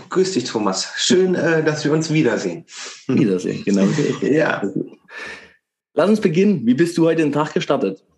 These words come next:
Speaker 1: Ja, heute, ähm, war es eigentlich ganz entspannt, dadurch, dass ich mir, ähm, ja, ein bisschen Zeit vorneweg genommen hab, bevor wir uns treffen.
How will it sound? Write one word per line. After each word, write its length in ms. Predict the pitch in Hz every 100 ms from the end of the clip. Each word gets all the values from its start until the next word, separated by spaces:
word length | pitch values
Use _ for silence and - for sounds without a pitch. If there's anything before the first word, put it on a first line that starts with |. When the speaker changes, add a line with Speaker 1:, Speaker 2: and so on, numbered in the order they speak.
| _ _ _ _ - - _
Speaker 1:
Ja, 480 | 208 202 127 98 95 - - 147
heute, 680 | 135 131 131 123 120 117 120
ähm, 440 | 117 113 110 98 _ - - - - - - -
war 520 | 120 120 120 120 120
es 320 | - - -
eigentlich 540 | 123 123 123 120 113
ganz 300 | - 117 113
entspannt, 1000 | - 110 101 - - 113 165 196 - - - _ - -
dadurch, 400 | 110 113 101 95
dass 200 | 104 123
ich 200 | - 113
mir, 480 | 104 98 98 - -
ähm, 500 | 98 95 95 95 - _ - - - - _
ja, 640 | - 104 98 92 92 92 87
ein 160 | 101
bisschen 760 | 107 - - 101 95 95 92 - -
Zeit 460 | - 110 120 127
vorneweg 840 | 123 - 120 123 117 117 117 - -
genommen 360 | 127 117 123 123
hab, 340 | 131 - -
bevor 280 | 117 131 120
wir 80 | 120
uns 180 | 120
treffen. 500 | - 120 113 127 127